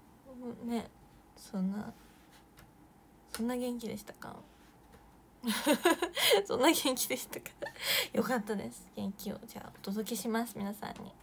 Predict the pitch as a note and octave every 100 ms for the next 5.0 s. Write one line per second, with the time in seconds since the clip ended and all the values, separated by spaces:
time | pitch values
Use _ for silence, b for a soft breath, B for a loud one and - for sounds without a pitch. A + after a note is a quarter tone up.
0 | B B B B B B B B - -
1 | A#3 G#3 A3 - - B B - A3+ G3
2 | A3+ G#3+ - A3+ - - - - - -
3 | - - - - - G#3 G#3+ G#3+ G#3+ -
4 | A3 A3 - - G#3+ G#3 G3+ F#3+ F#3+